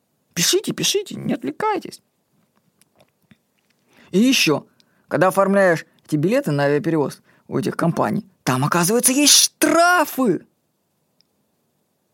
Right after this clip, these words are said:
Изменить что-нибудь в билете — это штраф. Извините, но что это за лексика у нас такая, уважаемые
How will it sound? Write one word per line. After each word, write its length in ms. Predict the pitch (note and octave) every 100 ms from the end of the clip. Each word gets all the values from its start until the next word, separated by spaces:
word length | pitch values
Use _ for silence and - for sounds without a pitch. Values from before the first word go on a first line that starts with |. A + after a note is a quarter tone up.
| _
Изменить 440 | - C#3+ A3+ C#4+ C4
что-нибудь 360 | C#4 C4 C4
в 40 | F3
билете — 380 | D#3+ D3 D#3 -
это 240 | D#3 -
штраф. 720 | - - - D#4 E4+ F4 C#4+ - _ _ _ _ _ _ _ _
Извините, 420 | - B2+ A3+ B3+ D3
но 60 |
что 180 | D3 C4
это 140 | C#4
за 160 | D3 E3
лексика 440 | A3 G#3+ - C3+ C3+
у 40 |
нас 160 | B2+ -
такая, 320 | E3 D3 B2
уважаемые 640 | B2+ F#3 A3+ D3 - -